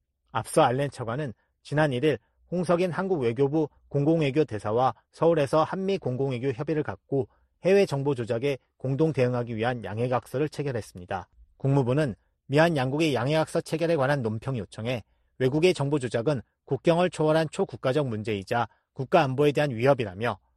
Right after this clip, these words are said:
자유롭고 개방된 정보의 진실성을 확보하는 것은 같은 생각을 가진 모든 국가들이 함께 동참해야 할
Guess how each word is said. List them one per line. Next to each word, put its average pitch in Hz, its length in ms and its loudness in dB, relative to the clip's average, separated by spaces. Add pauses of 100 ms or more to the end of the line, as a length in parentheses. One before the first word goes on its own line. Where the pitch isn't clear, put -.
(240)
자유롭고 156 500 4
개방된 135 420 -2
정보의 123 380 -4
진실성을 131 640 -4
확보하는 120 380 -4
것은 120 260 -4 (340)
같은 156 300 0
생각을 156 340 2
가진 123 280 -4
모든 131 260 -4
국가들이 113 540 -6 (260)
함께 160 340 -2
동참해야 123 500 -2
할 117 180 0